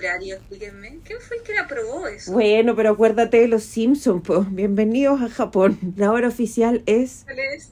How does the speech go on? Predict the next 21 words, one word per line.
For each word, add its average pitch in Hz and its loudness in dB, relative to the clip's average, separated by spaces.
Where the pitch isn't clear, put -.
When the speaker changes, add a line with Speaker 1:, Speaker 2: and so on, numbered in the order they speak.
Speaker 2:
mañana. 180 2
Speaker 1:
Pero, 453 4
weón, 311 -8
a 415 -12
las 392 -14
dos 330 -14
de 403 -14
la 427 -12
mañana 370 -6
alguien 392 -10
va 440 -8
a 427 -8
ver 214 -10
esa - -16
weá, - -10
porque 226 -12
es - -14
de... 247 -10
Porque 208 -14
dije, 247 -16
ya, 403 -4